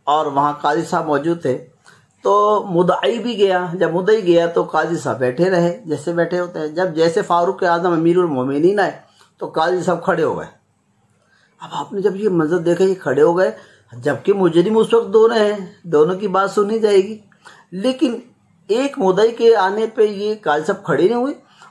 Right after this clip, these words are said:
और मेरे आने पे खड़े हो गए, तो ये अभी फ़र्क नहीं कर पा रहे हैं। अभी हमें इतना डिफरेंस कर दिया है, अभी हम दोनों को एक, जबकि हम एक ही कटहरे के बंदे हैं, एक ही बात है। अल्लाह अकबर। आपने कहा, जब ये मेरे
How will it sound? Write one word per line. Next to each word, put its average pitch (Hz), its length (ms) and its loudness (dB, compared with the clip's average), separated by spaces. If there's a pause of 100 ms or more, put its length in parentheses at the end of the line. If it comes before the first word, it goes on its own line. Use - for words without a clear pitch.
और - 260 -2
मेरे 170 340 4
आने 240 240 2
पे 233 160 2
खड़े 208 220 0
हो 196 120 4
गए, 196 100 0 (560)
तो 190 40 -8
ये 185 260 -2 (180)
अभी 180 360 0
फ़र्क 254 360 -2
नहीं 220 280 2
कर 214 200 2
पा 180 240 0
रहे 165 240 -2
हैं। 190 220 -2
अभी 175 280 0
हमें 202 280 0
इतना 196 240 -2
डिफरेंस 175 500 0
कर 165 160 0
दिया 160 280 0
है, 139 280 0 (260)
अभी 175 200 0
हम 190 220 0
दोनों 175 340 2
को - 200 0
एक, 175 240 4
जबकि 233 220 0
हम 208 140 0
एक 196 220 4
ही - 120 -20
कटहरे 196 360 2
के 185 140 0
बंदे 165 280 0
हैं, 196 60 2
एक 226 180 -4
ही 220 80 -8
बात 160 260 0
है। 170 60 -2 (500)
अल्लाह 165 360 0
अकबर। 143 400 -2 (260)
आपने 143 300 0
कहा, 160 160 0
जब 175 400 -2
ये 170 260 2
मेरे 170 400 2